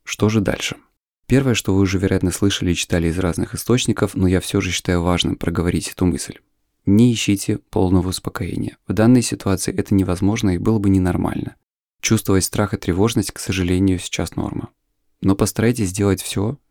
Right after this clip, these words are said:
чтобы держать их на том уровне, когда они не блокируют вас, и вы можете делать важные сейчас вещи. Когда вам страшно, варите кашу,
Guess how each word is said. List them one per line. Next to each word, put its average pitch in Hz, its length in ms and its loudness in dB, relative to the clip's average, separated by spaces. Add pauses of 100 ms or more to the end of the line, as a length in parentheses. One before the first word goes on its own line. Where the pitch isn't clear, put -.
чтобы 95 320 -4
держать 98 400 -2
их - 100 -14
на 90 120 -2
том 95 260 2
уровне, 110 460 0 (200)
когда 98 260 0
они 113 180 6
не 110 80 8
блокируют 104 600 2
вас, 98 300 0 (300)
и 101 80 2
вы 98 160 4
можете 101 340 2
делать 87 360 -2
важные 85 340 0
сейчас - 400 -8
вещи. - 360 -8 (460)
Когда 101 300 2
вам 95 120 4
страшно, 117 580 0
варите 98 420 0
кашу, - 460 -4